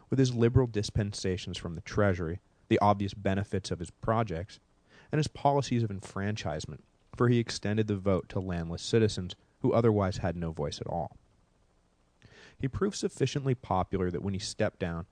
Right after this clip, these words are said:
he immediately won election as consul. In later years, the scandals of Appius Claudius were largely forgotten,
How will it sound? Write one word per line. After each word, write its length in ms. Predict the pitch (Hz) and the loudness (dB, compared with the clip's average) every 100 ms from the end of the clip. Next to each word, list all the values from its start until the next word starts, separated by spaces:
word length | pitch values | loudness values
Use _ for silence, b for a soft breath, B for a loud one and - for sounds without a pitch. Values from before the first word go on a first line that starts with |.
| b b | b b
he 140 | - 123 | -2 0
immediately 420 | 120 123 127 117 | 2 2 4 2
won 240 | 98 92 | 2 -2
election 380 | 87 78 80 87 | -2 -6 -8 -10
as 100 | 80 | -12
consul. 540 | - - 110 110 - - _ _ _ _ _ _ _ _ _ - B B - | -6 0 0 0 -6 -14 _ _ _ _ _ _ _ _ _ -20 B B 0
In 160 | 139 | 2
later 280 | 135 135 139 | 4 4 4
years, 340 | 107 95 92 - b b | 2 0 -2 -8 b b
the 60 | 120 | -2
scandals 480 | - 127 127 135 | 0 0 0 0
of 80 | 127 | 0
Appius 420 | 90 90 101 101 | 0 0 0 -2
Claudius 500 | - - 90 92 - | -2 0 2 2 0
were 80 | 98 | -4
largely 340 | 92 92 85 85 | 0 0 -2 -8
forgotten, 640 | - 90 107 110 87 | -8 2 4 4 0